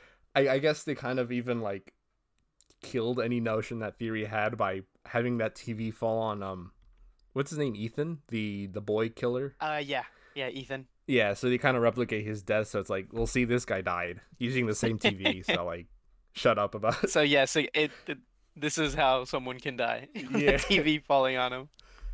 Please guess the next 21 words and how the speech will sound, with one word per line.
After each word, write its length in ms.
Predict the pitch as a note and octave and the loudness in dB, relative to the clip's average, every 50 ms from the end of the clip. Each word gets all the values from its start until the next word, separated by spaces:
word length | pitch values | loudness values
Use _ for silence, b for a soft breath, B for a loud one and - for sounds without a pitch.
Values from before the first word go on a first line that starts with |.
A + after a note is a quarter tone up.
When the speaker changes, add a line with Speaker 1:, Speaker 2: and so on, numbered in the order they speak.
| b - | b -10
Speaker 1:
Yeah. 440 | - C3+ C3 B2 A#2 G#2+ G2+ F#2 F#2 - - - - | -6 -2 -2 -2 -2 -2 -6 -8 -10 -14 -18 -20 -14
So, 260 | - - D#3 D3+ C#3+ | -6 -2 0 2 2
I 120 | C3+ D3+ E3 | 4 2 2
mean, 340 | F3 F3+ E3+ E3 D3+ C#3 - - - E3 | 2 2 0 0 -2 -4 -6 -6 -10 -6
you 100 | F3 D#3+ | -4 -2
know, 380 | C#3+ B2 A#2+ A2+ A2 G#2+ G#2 - _ _ _ - - - - | -2 0 0 -2 -2 -4 -6 -10 _ _ _ -20 -20 -16 -6
but 160 | C3 E3 D#3+ | 0 2 6
that, 160 | D#3 F#3 G3 F3+ | 6 6 6 6
that's 240 | F#3 F#3+ - - | 4 2 0 -2
just, 260 | - F3+ E3 - - - | -4 -4 -4 -4 -8 -2
that's 300 | C#3 D3 D3 C#3+ - - | 2 2 2 2 0 -6
just 300 | - D3 C#3 C3+ - - - | -4 -4 -4 -4 -6 -4 -4
a 100 | B2+ B2+ | -2 0
me 240 | C3 C3 B2+ B2 A#2 | 2 2 2 2 2
thing, 240 | - A#2 G#2+ A2 | 0 -4 -6 -4
I 120 | G2+ G2 F#2+ | -4 -4 -4
guess. 500 | F#2+ F#2+ E2+ D#2+ D#2 - - - _ _ _ _ _ b b b b b b b b b | -4 -4 -6 -6 -10 -16 -20 -20 _ _ _ _ _ b b b b b b b b b
But 180 | D#3 F3+ F3+ | 10 10 10
actually, 300 | F3 E3+ F#3+ - - G#3 | 10 10 6 6 6 4
Speaker 2:
Yeah. 120 | D#3 A#2+ C3+ | 4 4 4
Speaker 1:
okay, 100 | G2+ | 2